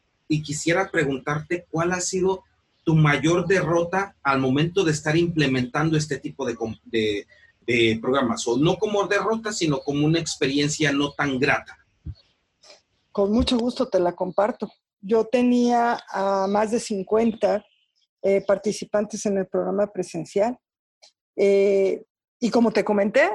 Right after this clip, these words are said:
Speaker 2: hemos tenido personas desde setenta años hasta empezando con personas de treinta, treinta y cinco años que llevan en el negocio familiar más de diez años.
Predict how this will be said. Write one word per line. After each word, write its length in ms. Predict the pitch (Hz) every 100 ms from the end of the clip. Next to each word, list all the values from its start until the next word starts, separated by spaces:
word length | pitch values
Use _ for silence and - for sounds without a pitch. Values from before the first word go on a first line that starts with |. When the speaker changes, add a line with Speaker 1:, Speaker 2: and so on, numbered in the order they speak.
| - -
Speaker 2:
hemos 300 | 277 381 -
tenido 340 | 294 294 320
personas 500 | - 247 285 294 285
desde 640 | 214 214 208 202 190 202 208
setenta 680 | 220 - 285 330 311 262 285
años 580 | 349 381 415 - - _ _ _
hasta 1400 | - 196 208 208 - - _ 214 214 208 202 202 202 190 208
empezando 680 | 214 220 214 262 269 277 277
con 160 | 226
personas 540 | 208 190 240 247 233 -
de 200 | 196 190
treinta, 920 | - 262 285 285 262 240 233 240 - _ _ _
treinta 240 | 208 196
y 60 | 202
cinco 380 | 202 240 233 220
años 300 | 220 226 220
que 120 | 220
llevan 280 | 208 226 214 196
en 80 | 196
el 100 | 196
negocio 380 | 196 220 240
familiar 400 | 220 196 190 214
más 180 | 214 196
de 120 | 190
diez 280 | 185 180 -
años. 380 | 160 156 _ _